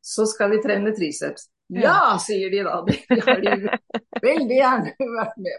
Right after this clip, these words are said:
Speaker 1: på. Da har de fått veldig mye motivasjon for en ellers litt kjedelig øvelse.
Speaker 2: Ja.
Speaker 1: Så sånt kan man legge inn i en treningssituasjon for å skjønne at vi gjør ikke bare noe for å ta oss ut. Vi gjør faktisk noe som også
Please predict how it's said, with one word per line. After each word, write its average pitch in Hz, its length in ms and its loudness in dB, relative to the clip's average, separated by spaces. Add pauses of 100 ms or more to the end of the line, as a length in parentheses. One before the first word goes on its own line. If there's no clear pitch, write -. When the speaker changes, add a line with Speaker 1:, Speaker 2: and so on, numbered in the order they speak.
Speaker 1:
på. 175 140 -8
Da 208 80 0
har 220 80 0
de 240 100 -2
fått 233 240 -4
veldig 214 460 -6
mye 202 240 -4
motivasjon 202 680 -2
for 208 160 -2
en 208 140 0
ellers 185 360 -4
litt 196 160 -12
kjedelig 170 480 -2
øvelse. - 400 -6 (160)
Speaker 2:
Ja. 208 300 0
Speaker 1:
Så 269 120 -4 (140)
sånt 269 220 0
kan 269 120 0
man 277 160 0
legge 247 380 0 (100)
inn 226 140 2
i 233 80 2
en 226 120 -2
treningssituasjon 196 1300 -4 (360)
for 233 100 2
å 226 120 4
skjønne 190 380 -2
at - 100 -10
vi 208 140 -2
gjør 196 260 2
ikke 208 200 -4
bare 180 340 0
noe 180 200 -4
for 175 200 -6
å 180 60 -6 (200)
ta 208 200 -6 (160)
oss 143 120 -8
ut. 240 300 -2 (340)
Vi 214 140 0
gjør 202 160 4
faktisk 196 560 -4
noe 175 160 -4
som 185 180 -8
også 180 320 -2